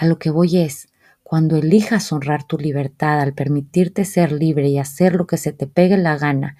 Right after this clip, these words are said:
expresando tus deseos, es cuando vas a sentir que puedes vivir con facilidad y teniendo control sobre ti y lo que deseas. En estos momentos, la rebeldía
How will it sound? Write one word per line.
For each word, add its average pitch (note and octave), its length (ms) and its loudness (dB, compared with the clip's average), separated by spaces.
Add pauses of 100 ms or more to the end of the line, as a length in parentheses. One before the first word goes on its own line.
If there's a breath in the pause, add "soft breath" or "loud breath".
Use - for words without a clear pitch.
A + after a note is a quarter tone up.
(260 loud breath)
expresando F#3 760 2
tus E3 240 -2
deseos, C#3+ 640 -4 (380 loud breath)
es - 120 -4
cuando A3+ 300 4
vas E3+ 180 2
a G3 40 0
sentir E3+ 420 0
que F3+ 140 -4
puedes E3+ 400 2
vivir D#3 280 0
con F#3+ 200 -4
facilidad C#3+ 720 -2 (300 loud breath)
y F#3 100 2
teniendo F#3+ 540 4
control E3 420 0
sobre F#3 380 0
ti E3 240 0
y - 20 2
lo F3+ 140 2
que D#3 160 -4
deseas. D3+ 720 -4 (880 soft breath)
En D3+ 240 0
estos D#3 340 -2
momentos, D3 640 0
la C#3+ 120 0
rebeldía C#3 840 2